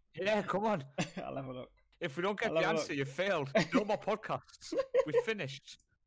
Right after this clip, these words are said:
Speaker 1: Now,
Speaker 2: Uh.
Speaker 1: one of the questions we wanted to ask, uh, brand new Football Manager podcast. Only a few months potentially until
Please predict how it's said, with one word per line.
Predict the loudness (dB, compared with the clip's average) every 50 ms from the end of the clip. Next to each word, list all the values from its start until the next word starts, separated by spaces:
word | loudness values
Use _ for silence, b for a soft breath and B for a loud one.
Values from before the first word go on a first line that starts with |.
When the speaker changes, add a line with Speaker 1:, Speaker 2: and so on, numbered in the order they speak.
| _ _ _ _ _ _ _ B B B B B B B B B B B B B B B B -12
Speaker 1:
Now, | -4 0 0 2 2
Speaker 2:
Uh. | 0 -2 -4 -10 -10 -12 -16 _ _ -20 -20 -8 -2
Speaker 1:
one | 0 0 2 2
of | 0 -2
the | -4
questions | -4 -2 -2 -2 -2 -2 -2 -6 -6 -6 -4 -4
we | -2
wanted | 0 0 -2 -2 -4
to | -6 -4 -4
ask, | -4 -4 -6 -8 -14
uh, | -14 -16 -16 _ -10
brand | -4 -4 -4 -4 -4
new | -4 -4 -4 -4 -6 -10 -14 -18 -20 _ _ _ _ -16
Football | -14 -12 -10 -10
Manager | -10 -10 -12 -12 -14 -18
podcast. | -14 -14 -14 -14 -14 -12 -14 -14 -14 -12 -8 -4
Only | -4 -4 -2 -2 -4
a | -4
few | -6 -8 -12 -12 -10 -8 -8
months | -8 -6 -6 -6 -6 -6 -8 -12 -14 _
potentially | _ -14 -14 -12 -8 -6 -6 -6 -6 -8 -8 -8 -8 -8
until | -8 -6 -6 -6 -6 -6 -8